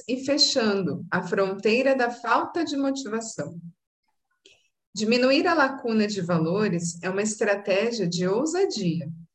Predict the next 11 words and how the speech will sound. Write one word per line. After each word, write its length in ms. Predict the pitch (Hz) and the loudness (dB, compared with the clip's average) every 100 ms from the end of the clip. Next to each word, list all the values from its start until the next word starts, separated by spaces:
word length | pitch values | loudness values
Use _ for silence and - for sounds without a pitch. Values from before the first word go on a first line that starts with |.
| _ _ _ | _ _ _
Devemos 460 | 170 175 202 220 220 | -2 2 4 2 2
prestar 460 | 233 214 - 202 190 | 2 0 2 2 2
atenção 800 | 190 180 170 175 175 214 220 | 0 0 0 0 -2 -2 0
no 140 | 202 190 | -2 -2
espaço 680 | 202 - 220 226 285 302 | -2 0 2 2 0 -4
que 80 | 285 | -6
separa 640 | - 254 254 208 185 180 | -2 -2 0 -2 2 4
o 60 | 175 | 4
lugar 540 | 175 165 165 190 247 | 4 2 0 0 0
onde 160 | 240 208 | -2 -4
estamos 800 | 185 - 165 165 165 339 - | -4 2 4 4 2 -2 -4